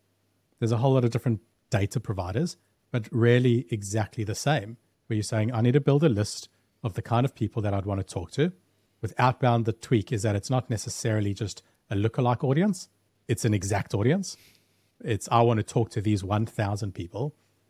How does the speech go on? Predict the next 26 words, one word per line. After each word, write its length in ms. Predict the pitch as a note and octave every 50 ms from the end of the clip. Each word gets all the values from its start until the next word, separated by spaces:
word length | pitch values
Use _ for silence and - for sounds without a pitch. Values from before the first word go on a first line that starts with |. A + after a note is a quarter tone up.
| _ _ _ _ _ _ _ -
And 320 | A2+ G#2 G#2 G#2 G2+ B2+
you 120 | - G#2+ G#2+
enrich 240 | G2+ A2+ A#2+ - -
their 100 | C3 A2
phone 240 | - - A2 A2
number 240 | A#2+ A#2+ C3 C3+ C#3+
or 160 | C3 A2+ G#2
enrich 300 | G2 F#2+ G2+ A#2 - -
their 100 | - A2 - -
email 240 | A2 A#2 B2 B2 B2
address. 360 | A#2 - - A#2+ A#2+ - -
There's 140 | - G2 F2+
a 60 | F#2+
whole 120 | F#2+ A#2+
process 480 | A#2 - - A2+ A2 A2 - B2 A2 -
to 100 | - -
do 180 | - A2+ A2 A2+
that 140 | A#2 A2
or 80 | F#2+ F2+
different 320 | - A#2+ - - A#2 G#2
tools 300 | - - A#2+ A2 A2+ -
that 100 | - G2
help 200 | F2+ A2 A2 -
you 60 | - A2
do 160 | G2+ A#2 A2
that. 240 | A#2 A#2 A#2 -